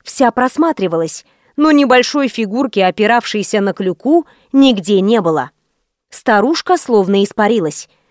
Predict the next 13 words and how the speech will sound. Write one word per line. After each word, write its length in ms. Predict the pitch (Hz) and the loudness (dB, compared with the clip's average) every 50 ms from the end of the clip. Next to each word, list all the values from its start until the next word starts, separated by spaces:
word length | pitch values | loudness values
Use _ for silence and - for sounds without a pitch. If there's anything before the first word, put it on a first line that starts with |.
| _ _ _ _ _ _ 294 | _ _ _ _ _ _ 2
Неделю 460 | 302 330 320 233 262 311 285 269 247 | 2 4 4 4 2 2 2 2 2
назад 420 | 240 226 233 220 285 349 359 - | 2 2 2 2 2 0 0 -2
Кира 320 | _ - 285 330 311 254 - | _ -2 0 2 2 2 2
позвонила 560 | - 202 175 202 220 240 285 359 381 320 220 | 0 -2 0 0 2 2 4 2 2 2 2
мне 300 | 196 185 175 165 135 - _ _ _ _ _ _ - | 0 0 -2 -2 -4 -8 _ _ _ _ _ _ 0
и, 80 | 320 | 0
поболтав 580 | - 311 277 220 254 254 254 - 285 277 247 - | 2 2 2 2 2 2 2 2 2 0 2 2
о 100 | 247 233 | 0 -2
том 260 | - - 269 226 196 | 0 2 2 2 2
о 80 | 185 175 | 0 -2
сём, 320 | - - 311 359 381 370 - _ _ _ _ - | -2 -2 -2 -2 -2 -4 -8 _ _ _ _ 0
неожиданно 640 | 277 285 285 269 240 202 254 254 214 254 254 247 240 | 2 4 4 4 2 2 0 0 2 2 2 2 0
сказала: 540 | - - 277 247 202 196 170 156 143 139 | 0 -2 -2 -2 0 -2 -2 -4 -4 -8